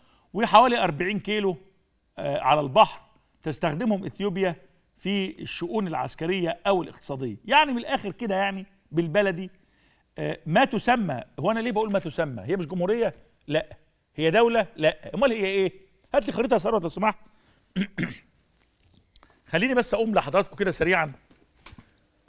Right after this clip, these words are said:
دي الصومال أهو، دي، دي الصومال أهي، دي كده كلها الصومال.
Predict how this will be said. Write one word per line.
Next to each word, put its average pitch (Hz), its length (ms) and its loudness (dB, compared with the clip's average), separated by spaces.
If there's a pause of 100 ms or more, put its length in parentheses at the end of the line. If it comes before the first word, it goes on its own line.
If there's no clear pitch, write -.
(220)
دي 185 80 -2
الصومال 220 560 4 (140)
أهو، 156 200 0 (600)
دي، 175 200 -4 (120)
دي 165 80 -6
الصومال 202 360 -4
أهي، 113 160 -6 (720)
دي 170 120 -6
كده 226 180 -2
كلها 202 280 -2
الصومال. 196 320 -12